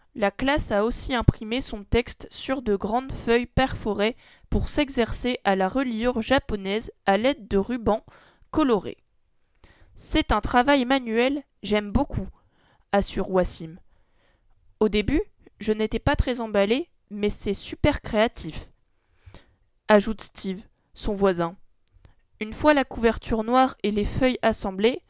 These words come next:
chacun s'affaire à l'illustration de son livre en y dessinant des végétaux au feutre doré. De l'inspiration à la reliure finale,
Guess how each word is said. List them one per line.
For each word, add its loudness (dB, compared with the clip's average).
chacun 0
s'affaire 0
à 4
l'illustration 0
de 0
son -6
livre -4
en -2
y -12
dessinant -4
des -2
végétaux 0
au 2
feutre 0
doré. 0
De 4
l'inspiration 0
à 2
la 2
reliure -2
finale, 0